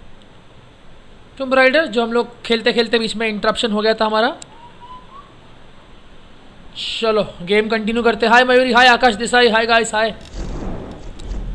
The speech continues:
Continue करते हैं हम लोग game को। तो शायद से थोड़ा पीछे से continue होगा, cause मुझे पता नहीं last save कहाँ पे हुआ था उधर, not sure। है या है Jake,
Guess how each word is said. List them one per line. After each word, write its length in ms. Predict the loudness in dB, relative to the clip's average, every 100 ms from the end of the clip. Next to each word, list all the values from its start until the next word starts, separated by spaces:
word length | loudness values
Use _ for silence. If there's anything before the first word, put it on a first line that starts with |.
| -8
Continue 320 | -6 -4 -4
करते 240 | -4 -2 -2
हैं 40 |
हम 60 | -4
लोग 120 | -2
game 160 | -2
को। 160 | 0 -2 -2 -14 -18 -18 -20 -18 -18 -16 -16 -16 -16 -16 -16 -16 -18 -20 -20 -20 -20 -10
तो 100 | -6
शायद 420 | 2 6 8 6
से 160 | 4 0
थोड़ा 320 | 2 4 4
पीछे 360 | 2 -2 2
से 100 | 4
continue 380 | 4 2 2 2
होगा, 140 | 4 4
cause 220 | 2 2
मुझे 160 | 0
पता 200 | 0 0
नहीं 100 | 0
last 280 | 2 4 2
save 200 | 0 -2
कहाँ 180 | 2 0
पे 120 | 2
हुआ 140 | 2 2
था 100 | 2
उधर, 240 | -2 -6 -10 -20 -20 -20 -20 -18 -16 -4
not 160 | -2
sure। 220 | -2 -4 -6 -10 -18 -20 -20 -20 -20 -20 -20 -20 -20 -20 -20 -20 -20 -20 -20 -20 -20 -20 -12 0
है 80 | 6
या 140 | 6
है 200 | 8 4
Jake, 280 | 4 -2